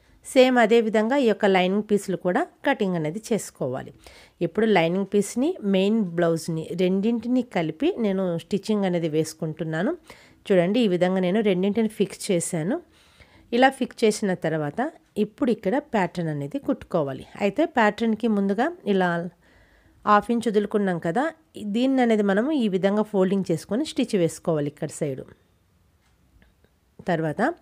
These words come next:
ఈ యొక్క ప్యాటర్న్కి ముందు సైడ్ ఇలాంటి నోక్స్ వచ్చాయి కదా, వాటికంటే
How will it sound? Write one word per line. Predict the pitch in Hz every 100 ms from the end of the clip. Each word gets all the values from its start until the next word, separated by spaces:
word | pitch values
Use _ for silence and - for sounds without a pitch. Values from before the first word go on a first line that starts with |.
| - - - - 254
ఈ |
యొక్క | 254 247
ప్యాటర్న్కి | 233 226 226 254 254
ముందు | 240 226
సైడ్ | 233 247 233
ఇలాంటి | 220 214 202 202 202
నోక్స్ | 196 196 214 - 214
వచ్చాయి | 196 202
కదా, | 175 170 247 320 - -
వాటికంటే | 170 175 190 214 226 226